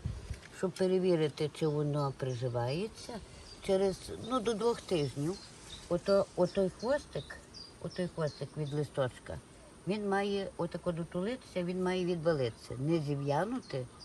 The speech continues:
Бо зів'ялий він не від, не від, не від, ну, не відскочить, не відірветься. Він просто буде гнутися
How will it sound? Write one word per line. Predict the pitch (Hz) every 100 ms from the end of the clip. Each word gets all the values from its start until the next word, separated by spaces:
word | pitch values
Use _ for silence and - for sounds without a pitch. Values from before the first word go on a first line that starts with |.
| - - - - - -
Бо | 165
зів'ялий | 147 165 165 185 247 214
він | 185 196 202
не |
від, | 190 190
не | 190
від, | 185 190 -
не | 175 185
від, | 175 - 151 151 175
ну, | 196
не | 180 196
відскочить, | 196 - 165 - - - - - -
не | 170
відірветься. | 175 170 175 151 113 - - - - - -
Він | 208
просто | 208 226 - 175
буде | 170
гнутися | 165 151 131 - -